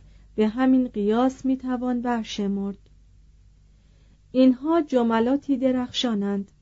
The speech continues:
تقریباً کلیهٔ عناصر متشکلهٔ این فرضیات را می‌توان بیش از راجر بیکن و بیش از همه جا در نوشته‌های ابن هیثم پیدا کرد.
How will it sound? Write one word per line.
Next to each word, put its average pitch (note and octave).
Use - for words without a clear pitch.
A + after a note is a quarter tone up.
تقریباً G#3+
کلیهٔ A3
عناصر G#3
متشکلهٔ G#3
این A3
فرضیات G#3
را G3+
می‌توان B3
بیش A#3+
از A#3+
راجر A3+
بیکن A3
و G#3
بیش A#3
از A3+
همه G#3
جا G#3
در G#3+
نوشته‌های A3
ابن B3
هیثم B3
پیدا G3
کرد. G3+